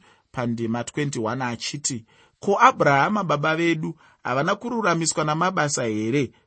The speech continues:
nguva yaakabayira mwanakomana wake paatari?" Mabasa ataurwa naJakobho pano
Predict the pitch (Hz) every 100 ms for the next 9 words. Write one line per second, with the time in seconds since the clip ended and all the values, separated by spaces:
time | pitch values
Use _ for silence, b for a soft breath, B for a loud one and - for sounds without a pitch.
0 | _ 123 151 185 185 175 165 175 170 160
1 | 165 156 143 139 151 156 131 120 117 123
2 | 127 - 151 143 _ _ _ _ - -
3 | 117 - 95 98 - _ _ _ _ _
4 | _ _ _ _ _ b b b b b
5 | - 131 143 147 151 156 151 151 147 202
6 | 208 220 143 120 120 117 107 - 170 123
7 | - 151 139 135 127